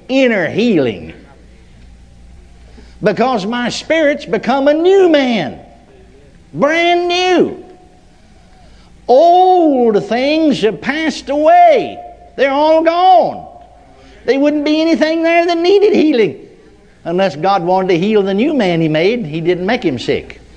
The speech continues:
Are you listening to me now? Now notice he said, Second Corinthians five seventeen, "Old things have passed away." They're all gone.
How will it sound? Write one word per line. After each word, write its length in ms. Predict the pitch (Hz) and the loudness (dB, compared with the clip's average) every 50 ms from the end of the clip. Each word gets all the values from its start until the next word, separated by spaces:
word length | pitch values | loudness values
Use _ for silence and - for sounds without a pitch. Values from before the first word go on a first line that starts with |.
| - - - - - - - - - - - - - - - - - - - - - - - - - - - - - - - - - - - - - - - - - - - | -20 -20 -20 -20 -20 -20 -20 -20 -20 -20 -20 -20 -20 -20 -20 -20 -20 -20 -20 -20 -18 -18 -20 -20 -20 -20 -20 -20 -20 -20 -20 -20 -20 -20 -20 -20 -20 -20 -20 -20 -20 -10 -4
Are 120 | 135 151 | -2 0
you 140 | 170 180 214 | 2 2 0
listening 380 | 285 427 - - 381 403 370 - | 0 -2 -4 -8 -8 -8 -8 -6
to 120 | - 370 | -4 -4
me 120 | - 156 143 | -4 -4 -6
now? 260 | 135 123 98 - - - - - - - - - - - - - - - - - - - - - - - - - - - - - - - - - - - - - - - - - 170 | -6 -6 -8 -10 -12 -18 -20 -18 -18 -18 -18 -18 -18 -20 -20 -20 -20 -20 -20 -20 -20 -20 -20 -20 -20 -20 -20 -20 -20 -20 -20 -20 -20 -20 -20 -20 -20 -20 -20 -20 -20 -20 -20 -8 -4
Now 100 | 202 247 | -4 0
notice 280 | 285 330 349 381 233 | 0 0 0 0 -4
he 140 | - 233 185 | -2 -4 -4
said, 280 | - - 180 302 330 - | -2 -2 -4 -4 -4 -6
Second 300 | - 196 190 214 285 277 | -6 -8 -8 -8 -6 -6
Corinthians 300 | 233 269 370 415 - - | -6 -4 -4 -6 -6 -6
five 280 | 226 220 285 339 320 | -6 -6 -4 -6 -2
seventeen, 560 | - 254 294 - - - - - 180 - - - - - - _ - - - - - - - - | 0 -2 -2 -2 -4 -6 -6 -6 -6 -6 -10 -16 -20 -20 -20 _ -20 -20 -20 -20 -20 -20 -4 0
"Old 1040 | 196 220 240 262 294 311 320 330 339 349 349 349 403 403 403 403 269 - - - - - | 2 4 4 4 4 2 2 2 2 2 2 4 4 4 4 2 0 -2 -12 -18 -20 -10
things 560 | - 226 240 214 196 202 226 269 285 220 - | -4 -4 -2 -2 -2 -2 0 0 0 0 0
have 260 | 208 208 196 170 - | -2 -4 -4 -4 -8
passed 500 | - 185 220 247 269 285 - - - - | -10 -10 -8 -6 -6 -8 -8 -10 -12 -6
away." 640 | 277 277 277 269 220 131 107 107 120 151 254 254 - - - - - - - - - - - - - - - - - - - - - - - - - - - - - - - | -4 -4 -2 0 -2 -2 -2 -4 -4 -4 -4 -4 -6 -8 -16 -20 -20 -20 -20 -20 -20 -20 -20 -20 -20 -20 -20 -20 -20 -20 -20 -20 -20 -20 -20 -20 -20 -20 -20 -20 -20 -18 -6
They're 220 | - 165 226 240 233 | -4 0 0 2 2
all 340 | 226 240 254 269 294 269 | 2 2 2 2 0 0
gone. 640 | 233 247 214 165 151 160 208 240 220 - - - - | 0 0 0 0 0 -2 -2 -4 -8 -10 -16 -20 -20